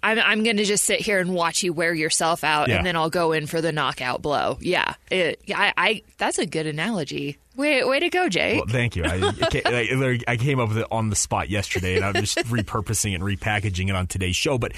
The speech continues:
Speaker 2: that's the thing about this. This Miami team's not a bad team. Uh, let me be very clear about this. They're only the second team in N B A history as an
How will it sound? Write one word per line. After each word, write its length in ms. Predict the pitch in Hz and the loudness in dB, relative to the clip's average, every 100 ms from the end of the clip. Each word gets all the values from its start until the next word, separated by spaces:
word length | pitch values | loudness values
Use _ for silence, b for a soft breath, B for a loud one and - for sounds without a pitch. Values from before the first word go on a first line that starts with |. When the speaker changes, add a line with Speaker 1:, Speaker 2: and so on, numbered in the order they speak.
| B B B | B B B
Speaker 2:
that's 160 | 165 180 | 0 0
the 60 | 156 | 0
thing 160 | 165 | 0
about 260 | 110 117 113 | 2 0 0
this. 160 | 87 98 | -2 -2
This 160 | 160 | 0
Miami 300 | 208 254 262 | 2 2 0
team's 240 | 202 190 151 | 0 0 0
not 120 | 127 | 0
a 40 | |
bad 300 | 87 92 76 | 0 0 -2
team. 180 | - - - - | -6 -16 -16 -6
Uh, 240 | - 87 | -4 -2
let 120 | 123 147 | 0 0
me 120 | 143 | 0
be 80 | 127 | 0
very 240 | 120 107 | 0 -2
clear 160 | - 117 | -2 -4
about 120 | 85 | -2
this. 140 | 73 - B - | -4 -6 B 0
They're 120 | 143 | 2
only 140 | 175 | 2
the 60 | 139 | 2
second 380 | - 170 170 131 | 2 2 0 0
team 200 | 175 151 | 0 2
in 60 | 139 | 2
N 120 | 131 | 2
B 100 | 113 | 2
A 40 | |
history 380 | - 175 - 127 | 0 -2 0 0
as 100 | |
an 80 | 113 | 0